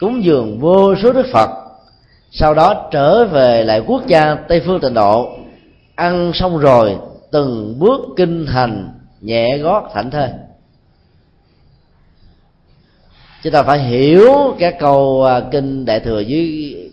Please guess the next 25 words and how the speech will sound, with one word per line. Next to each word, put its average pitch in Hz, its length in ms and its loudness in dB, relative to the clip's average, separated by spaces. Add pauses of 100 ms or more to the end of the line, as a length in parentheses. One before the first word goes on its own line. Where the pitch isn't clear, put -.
(520)
góc 185 140 -4
độ 107 220 -2
biểu 131 240 2
tượng 135 180 -4
và 107 140 -2
triết 160 140 -8
lý, 170 220 -8 (760)
thì 135 140 0
chúng 185 80 0
ta 175 60 4
mới 180 140 2
thấy 262 220 2
được 208 120 2
cái 190 160 -2
chiều 151 320 4
sâu 202 360 4
nhập 139 240 2 (120)
thế 262 360 0 (280)
mà 131 120 -2
tinh 208 400 -2
thần 147 160 0
của 170 100 0 (100)
truyền 151 200 0
thống 214 280 -2
đó 180 80 -6